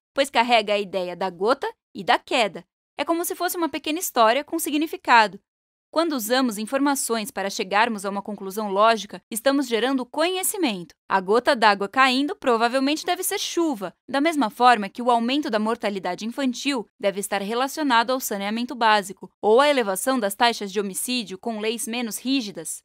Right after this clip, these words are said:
Aqui começamos a estabelecer uma relação de causa e efeito entre as coisas. Mas de nada adianta saber da tempestade se você não abrir o guarda-chuva. O nível mais elevado é o da sabedoria, quando chegamos a uma conclusão e fazemos alguma coisa com o que sabemos.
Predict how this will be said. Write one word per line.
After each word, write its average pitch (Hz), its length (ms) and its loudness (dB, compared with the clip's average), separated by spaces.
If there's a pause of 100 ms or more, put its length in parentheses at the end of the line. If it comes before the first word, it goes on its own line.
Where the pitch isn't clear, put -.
Aqui 285 160 -6
começamos 311 460 0
a 294 60 -2
estabelecer 254 580 -2
uma 240 120 0
relação 247 440 -2
de 262 120 -2
causa 311 600 0
e 311 100 0
efeito 311 480 -4
entre 294 200 -2
as 254 120 -6
coisas. 180 600 -6
Mas - 280 0
de 349 80 -4
nada 359 220 0
adianta 285 420 2
saber 220 300 0
da 208 140 -2
tempestade 285 720 2
se - 100 -6
você 247 240 0
não 226 120 4
abrir 277 260 0
o 294 40 -8
guarda-chuva. 277 680 0 (120)
O 277 100 2
nível 311 240 4
mais 285 200 2
elevado 240 560 2 (140)
é 226 100 0
o 226 40 0
da 220 120 -2
sabedoria, 262 760 2 (320)
quando 240 200 0
chegamos 233 440 2
a 233 40 0
uma 226 120 0
conclusão 240 640 0
e 220 100 -6
fazemos 254 720 2
alguma 202 300 0
coisa 233 320 0
com 302 160 0
o 311 60 0
que 330 100 -8
sabemos. 226 600 -2